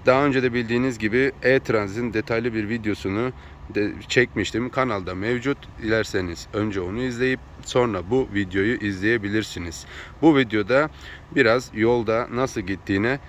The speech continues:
ve nasıl hızlanma, hızlandığına, bu tarz şeylere biraz değinmek için bu videoyu çekmeye gerek duydum. Dış görünüşünden bu şekilde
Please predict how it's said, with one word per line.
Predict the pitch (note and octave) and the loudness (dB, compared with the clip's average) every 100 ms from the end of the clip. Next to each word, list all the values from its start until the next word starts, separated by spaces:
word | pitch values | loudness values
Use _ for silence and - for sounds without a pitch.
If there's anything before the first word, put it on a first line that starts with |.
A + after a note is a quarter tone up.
| - - G2+ | -18 -6 4
ve | B2+ - - - - | 4 2 -6 -8 -2
nasıl | A2 A#2+ - | 0 0 0
hızlanma, | F#2+ G#2+ A2 A2+ A2 G2+ | 0 0 2 2 2 -2
hızlandığına, | F#2 F2+ A2 G2+ G2+ G2 F#2 G2+ C#3 D#3 - - - | -4 -2 -2 0 2 2 0 0 0 -2 -6 -8 -6
bu | C#3+ - | -4 -4
tarz | F2 F2+ | -6 -8
şeylere | - F2+ F2 G2 - - - - F#2+ | -6 -4 -2 0 -2 -4 -14 -10 -2
biraz | G2 A2 | 0 2
değinmek | G#2 A2+ A#2 A#2+ - | 4 4 4 2 0
için | - - - - - | -2 -2 -2 -6 -2
bu | C3 G#2+ | 2 2
videoyu | F#2+ F#2+ G2 C3+ C#3+ - - - | 2 2 2 2 -2 -12 -14 -4
çekmeye | - A#2+ - A#2+ A#2 C3+ - - - A2 | 2 2 2 0 2 -2 -4 -10 -8 4
gerek | A2+ A#2 - - G2 | 6 6 0 -8 -2
duydum. | G#2 G2 A#2 D3+ - - - - - | 0 2 0 -2 -8 -14 -16 -10 2
Dış | D#3 - | 2 4
görünüşünden | C#3+ C3+ C3 - B2 C#3+ D3 | 2 2 0 -2 -2 -2 -2
bu | |
şekilde | C#3 A2 A2 G2+ C3 D3+ | -2 -2 -2 0 0 0